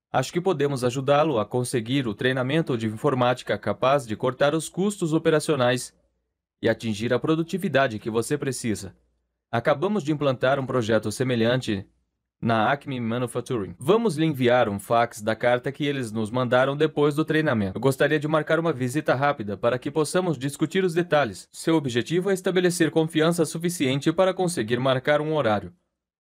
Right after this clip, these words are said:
e não para fazer uma venda." Em uma visita inesperada, seja breve. Você deve gerar interesse em menos de trinta segundos ou esqueça. Faça uma afirmação forte sobre a co-, faça uma afirmação forte sobre quanto você pode ajudar o cliente potencial.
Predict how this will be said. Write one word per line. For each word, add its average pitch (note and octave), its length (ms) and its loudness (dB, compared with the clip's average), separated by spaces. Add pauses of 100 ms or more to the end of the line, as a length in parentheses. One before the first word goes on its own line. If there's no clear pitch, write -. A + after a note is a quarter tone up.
e E3+ 100 2
não C3 200 4
para D3+ 200 0
fazer G2+ 300 -4
uma A2+ 180 -4
venda." G#2 300 -4
Em G3 140 4
uma C4 120 2
visita D3 460 2
inesperada, A2+ 640 0 (280)
seja D3+ 320 2
breve. A#2 400 0 (300)
Você A2 220 -2
deve A#2 220 0
gerar G#2+ 360 2
interesse A#2 600 0
em D3 40 -2
menos C#3 300 -2
de A#2+ 100 -2
trinta D#3+ 360 0
segundos D3+ 680 -2
ou A#2+ 160 2
esqueça. A2 560 -2 (680)
Faça E3+ 280 0
uma E3 80 -2
afirmação E3 480 -2
forte E3+ 400 0
sobre B2 300 -2
a A2+ 60 -4
co-, B2+ 240 -2
faça E3+ 340 0
uma E3 80 -2
afirmação D#3+ 500 -2
forte C#3 400 0
sobre C3 300 -4
quanto E3+ 400 0
você D#3 260 0
pode A#2+ 380 2
ajudar A#2+ 500 2
o C#3+ 60 -2
cliente D3+ 340 -4
potencial. C#3 680 -2